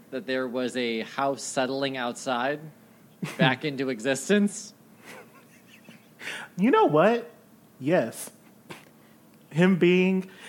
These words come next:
Speaker 2: him being in his feelings is more important than what's happening outside right now.
Speaker 1: Okay. We'll go back to Anamik and Hogum then.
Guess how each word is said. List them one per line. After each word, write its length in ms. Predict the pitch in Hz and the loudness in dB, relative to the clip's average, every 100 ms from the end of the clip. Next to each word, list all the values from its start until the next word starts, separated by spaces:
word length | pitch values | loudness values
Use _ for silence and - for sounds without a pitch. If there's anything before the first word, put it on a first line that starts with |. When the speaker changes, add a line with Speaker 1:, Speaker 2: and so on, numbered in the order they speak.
| - | 0
Speaker 2:
him 320 | 180 190 220 | 4 6 6
being 240 | 190 202 | 6 6
in 80 | 202 | 6
his 220 | 175 165 | 4 2
feelings 340 | - 156 165 156 | 2 0 2 -2
is 100 | 139 | -2
more 320 | 127 139 151 | -2 2 2
important 400 | 139 135 127 117 | 2 0 -4 -4
than 100 | 117 | -4
what's 140 | 117 | -4
happening 320 | 135 123 120 120 | -4 -4 -4 -4
outside 380 | 113 135 120 | -6 -8 -8
right 140 | 120 117 | -8 -8
now. 260 | 117 120 131 - - - - - _ - _ - _ _ _ _ | -10 -12 -16 -20 -20 -20 -20 -20 _ -20 _ -20 _ _ _ _
Speaker 1:
Okay. 380 | 196 - 381 392 - - _ _ _ _ _ _ | 0 2 0 0 -8 -20 _ _ _ _ _ _
We'll 160 | 160 175 | -4 0
go 120 | 190 | 2
back 340 | 170 170 160 - | 2 2 0 -4
to 360 | - 170 151 143 | -6 -4 -4 -4
Anamik 580 | 143 147 143 139 139 - | -2 -2 -2 -4 -4 -8
and 240 | 147 127 123 | -8 -6 -6
Hogum 640 | - 139 139 131 113 113 | -4 -2 0 -2 -4 -6
then. 400 | 110 107 104 - | -10 -12 -14 -20